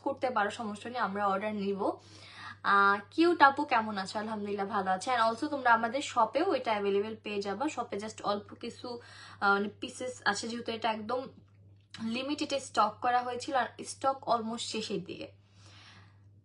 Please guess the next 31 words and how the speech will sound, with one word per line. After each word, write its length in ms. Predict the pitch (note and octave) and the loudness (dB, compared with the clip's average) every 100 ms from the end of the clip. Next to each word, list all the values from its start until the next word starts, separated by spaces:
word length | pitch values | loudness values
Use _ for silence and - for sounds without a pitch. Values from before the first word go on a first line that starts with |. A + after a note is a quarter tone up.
| - | -8
আহ, 520 | G#3+ G#3 G#3 G#3+ - | -4 2 2 2 2
আপু, 180 | A#3 D4+ | 0 -2
এগুলো 260 | C#4 C#4 C4+ | -4 -2 -4
ইতি 400 | B3+ - C#4+ C#4 | -6 -8 -4 0
আপু 300 | A#3+ - C4+ | 0 -2 -4
বানিয়েছে? 400 | A3+ F3+ G3 A3 | -4 -4 -10 -10
হ্যাঁ, 220 | G#3 F#3+ G#3 | -8 -6 -6
এ-, 180 | - - | -10 -14
ইতি 240 | A#3+ - D4 | -8 -4 -4
নিজে 420 | A3+ A3 A3 C4+ D4 | -4 -6 -6 -4 -2
এটা 180 | - G#3 | -2 -4
বানিয়েছিল, 560 | F#3 E3 F3 F#3+ G3 F#3 | -4 -4 -6 -8 -10 -8
তাহলে 260 | A3 G#3+ | -6 -6
বুঝো 340 | G3+ G3 G3 F#3+ | -4 -4 -2 -4
কতটা 340 | A3 A3 B3+ - | -4 -6 -8 -8
ট্যালেন্টেড 500 | A3 F3+ E3+ F3+ F3+ E3+ | -4 -2 -2 -4 -6 -6
ইতি। 240 | - D#3+ F3+ - - - - - - - - - | -6 -10 -12 -16 -18 -18 -20 -20 -20 -20 -18 -12
ইতি 160 | A3+ B3+ | -10 0
কতটা 320 | B3+ B3+ C#4 D4 | 2 4 2 2
ট্যালেন্টেড, 460 | C4 A3+ A3+ B3+ D#4+ | 2 2 -2 0 2
এত 180 | A#3+ C4 | 2 0
সুন্দর 360 | B3+ A#3+ A#3 | -8 -8 -10
সুন্দর 320 | A#3 A#3+ B3+ C4 | -8 -6 -4 -4
লিপ 140 | A3 G3+ G3 | -4 -6 -2
গ্লস 240 | G#3 A3+ A3 | -2 -2 -4
গুলো 140 | A3+ A#3+ A#3 | -6 -4 -2
নিজে 220 | G3+ G3+ A3+ F#3+ | -2 -2 -2 -4
বানিয়েছে। 540 | F3+ F3+ F#3+ - C4 - - - _ - - - - - - - - | -4 -4 -6 -6 -6 -6 -8 -20 _ -20 -20 -20 -20 -20 -20 -18 -8
এই 60 | G3+ | -6
যে 60 | A#3 | -6
তিনটা 220 | A#3+ A3 | -6 -6